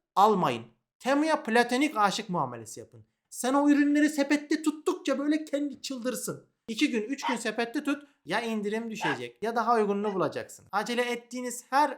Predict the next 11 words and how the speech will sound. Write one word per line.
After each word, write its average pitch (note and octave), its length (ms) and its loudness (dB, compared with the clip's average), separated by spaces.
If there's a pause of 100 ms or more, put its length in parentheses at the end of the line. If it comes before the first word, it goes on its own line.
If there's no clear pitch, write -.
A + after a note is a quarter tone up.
(100)
an A3+ 180 0
zarar F#3 340 4
ediyorsunuz. A#2 580 -14
Bu F3+ 80 -16
kadar F#3 240 -4
açık D#3+ 240 -10
söylüyorum. G#2+ 460 -12 (320)
En A3 220 -2
büyük G3+ 180 -2
taktiğim F#3+ 540 -6 (100)
budur. C#3+ 240 -4